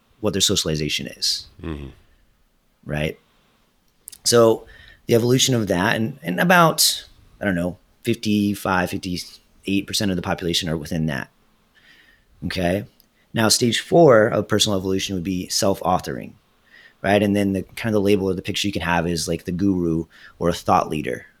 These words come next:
Speaker 1: right? Um, someone that creates, right? Uh, distance from socialized, uh, let's see, allegiances to take a,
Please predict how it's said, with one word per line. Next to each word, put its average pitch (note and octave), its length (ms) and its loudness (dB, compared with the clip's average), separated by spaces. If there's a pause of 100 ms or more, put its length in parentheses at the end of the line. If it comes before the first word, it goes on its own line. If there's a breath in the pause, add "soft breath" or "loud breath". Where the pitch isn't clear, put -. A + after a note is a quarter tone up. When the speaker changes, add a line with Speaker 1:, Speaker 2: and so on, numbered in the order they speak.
(1300)
Speaker 1:
right? F2+ 400 -2 (160)
Um, G2+ 500 2 (260 loud breath)
someone C3 280 2
that A#2 180 2
creates, - 800 -2
right? F#2+ 640 -2
Uh, F#2 160 -2
distance G#2+ 320 0
from F#2 240 0
socialized, F#2+ 1500 2 (640 soft breath)
uh, E2 680 -8
let's - 220 -6
see, D2 400 -4
allegiances G2+ 680 0
to G#2 160 -2
take G#2 240 0
a, F#2+ 320 0